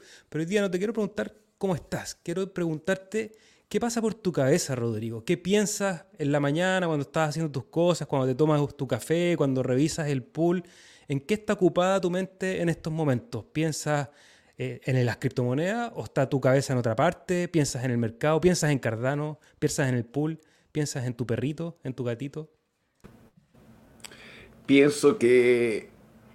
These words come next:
Speaker 2: buenos días, Sebastián. Eh, buenos días, Cardomen. Pienso que es una oportunidad que voy a tomar para contártelo, ya, Sebastián. Eh, pucha, me preocupa mucho que la gente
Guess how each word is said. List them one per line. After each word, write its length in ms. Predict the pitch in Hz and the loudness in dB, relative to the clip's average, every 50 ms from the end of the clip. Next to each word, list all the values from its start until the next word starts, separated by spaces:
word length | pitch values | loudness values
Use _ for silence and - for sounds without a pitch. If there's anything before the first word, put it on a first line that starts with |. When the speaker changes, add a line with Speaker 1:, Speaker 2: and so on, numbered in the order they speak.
| - - | -6 0
Speaker 2:
buenos 180 | - 123 117 110 | 2 2 4 4
días, 220 | 117 127 120 117 | 4 4 4 4
Sebastián. 480 | - 123 113 113 - 69 69 98 117 - - - - - - - - - - | 4 0 0 0 -2 -4 -4 -6 -8 -12 -14 -20 -20 -20 -20 -20 -20 -12 -6
Eh, 120 | 95 85 82 | -4 -4 -4
buenos 260 | 85 95 98 98 92 | -2 -2 -2 -2 0
días, 160 | 110 110 110 | 0 0 0
Cardomen. 480 | - 113 101 90 92 85 - - - - - - - | 0 -4 -4 -4 -6 -8 -10 -10 -12 -14 -16 -8 0
Pienso 380 | - 123 123 123 123 - 123 113 | 4 4 4 4 4 2 0 2
que 440 | - 113 113 110 107 101 101 - - | 2 2 2 4 2 2 0 -2 -4
es 100 | - 107 | -2 -2
una 460 | 117 120 123 117 117 113 113 113 107 104 | 0 0 0 2 2 2 2 2 0 -2
oportunidad 1000 | 92 - 117 117 113 - 123 113 110 113 117 120 123 120 117 120 117 113 110 110 - - _ _ - - - - - - - - - - - - - - - - - - - - - - - | -2 -2 -2 -2 0 0 0 0 2 2 0 0 0 0 0 0 0 -2 -4 -6 -10 -20 _ _ -20 -20 -20 -20 -20 -20 -20 -20 -20 -20 -20 -20 -20 -20 -20 -20 -20 -20 -20 -20 -20 -8 -2
que 100 | - 120 | 0 2
voy 100 | 120 120 | 4 4
a 20 | |
tomar 260 | 104 113 113 123 120 | 4 4 2 2 2
para 140 | - 113 107 | 2 0 0
contártelo, 540 | 104 110 107 - - 92 - - - - - - - | 0 0 -2 -4 -6 -8 -10 -12 -12 -12 -12 -12 -14
ya, 80 | - - | -16 -16
Sebastián. 380 | - - - - - - - - - - - - - - - - - - | -14 -14 -16 -16 -18 -20 -20 -20 -20 -20 -18 -16 -14 -14 -14 -12 -2 4
Eh, 360 | 123 123 123 123 123 117 - | 8 8 10 10 8 8 8
pucha, 240 | - 180 185 180 175 | 10 10 10 12 12
me 80 | 165 156 | 10 12
preocupa 400 | 143 143 139 165 190 190 196 190 | 12 12 12 12 12 12 12 12
mucho 300 | 190 196 190 - 208 175 | 12 10 8 8 8 8
que 80 | 196 | 10
la 100 | 180 180 | 8 8
gente 560 | 175 - 190 180 - - - 180 185 - - | 10 10 8 8 8 6 4 4 4 2 -2